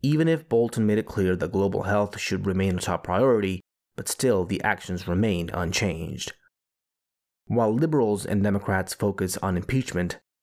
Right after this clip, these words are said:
conservatives and Republicans should worry about the removal of the political guardrail of Trump having to face re-election. Bolton's resignation was long in maturing as the absurdities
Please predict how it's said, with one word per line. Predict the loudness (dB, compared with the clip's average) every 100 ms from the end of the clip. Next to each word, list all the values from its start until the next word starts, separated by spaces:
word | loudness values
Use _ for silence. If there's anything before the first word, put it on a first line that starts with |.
| _
conservatives | -6 -2 0 0 0 0
and | 0
Republicans | 0 0 0 0 -4 -2
should | -2 2
worry | 2 2
about | 0 0 0
the |
removal | 0 2 2 2 0 0
of | -2
the | -4
political | -2 0 0 0 -2 0
guardrail | 0 0 0 -2 0 0
of | -4 -4
Trump | -2 0 -2
having | -6 -4 -4
to | -4
face | -4 -2 -2 -4
re-election. | -2 0 0 -2 -4 -6 -10 _ _ _ _ _ _ _ _ -4
Bolton's | 0 2 2 2 0 0
resignation | 0 0 0 2 0 -2 -2 0
was | -2 0
long | 0 0 0 -2
in | 0 0
maturing | 0 0 0 2 0
as | -2 -4
the | -2 -2
absurdities | -2 0 0 0 -2 -2 -4